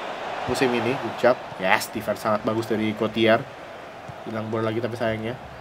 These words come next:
Hasham. Sika Verti. Oke, good job Maguire.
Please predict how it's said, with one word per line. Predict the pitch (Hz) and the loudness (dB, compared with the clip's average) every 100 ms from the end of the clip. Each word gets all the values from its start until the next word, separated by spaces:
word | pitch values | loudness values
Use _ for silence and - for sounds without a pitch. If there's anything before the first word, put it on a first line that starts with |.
| - - | -10 -6
Hasham. | 107 - 120 127 - - - - - - - - - - - - - | -4 0 0 0 -8 -14 -14 -14 -12 -12 -12 -12 -12 -12 -12 -12 -12
Sika | - 107 110 110 110 110 107 - - - - - - - - - - - - - | -12 -4 0 4 6 4 2 -8 -12 -12 -12 -12 -12 -12 -12 -12 -12 -12 -12 -4
Verti. | 117 113 120 117 | -4 0 2 2
Oke, | - - - - - - - - 107 104 | 0 -10 -10 -10 -10 -10 -10 -8 -6 -4
good | 110 | 6
job | 123 120 | 6 6
Maguire. | 120 117 113 117 | 6 10 10 10